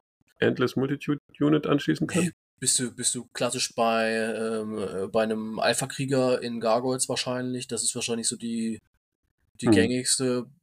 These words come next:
Speaker 2: Kombi, würde ich dafür sagen.
Speaker 1: Mhm.
Speaker 2: Äh, weil dann wird's schon eng.
Speaker 1: Ja. Aber hier steht ja nur Tyranids Model, das heißt, man muss sich ja nicht mal auf diese Endless Multitude-Geschichte
Speaker 2: Genau.
Speaker 1: beziehen dabei. Ähm,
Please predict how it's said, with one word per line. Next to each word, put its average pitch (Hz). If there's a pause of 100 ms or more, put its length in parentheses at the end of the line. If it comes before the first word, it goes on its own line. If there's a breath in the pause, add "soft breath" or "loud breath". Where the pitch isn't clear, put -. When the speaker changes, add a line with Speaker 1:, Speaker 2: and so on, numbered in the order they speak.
(280)
Speaker 2:
Kombi, 127
würde 127
ich -
dafür 127
sagen. 127 (580)
Speaker 1:
Mhm. 98 (360)
Speaker 2:
Äh, 117
weil 107
dann 107
wird's 110
schon 113
eng. 104 (920)
Speaker 1:
Ja. - (840 soft breath)
Aber 113
hier 117
steht 117
ja 120
nur 113
Tyranids 143
Model, 135
das 120
heißt, 113
man 110
muss 107
sich -
ja 110
nicht 107
mal 113
auf -
diese 110
Endless 107
Multitude-Geschichte 101 (420)
Speaker 2:
Genau. 104
Speaker 1:
beziehen 113
dabei. 113 (1400 loud breath)
Ähm, 113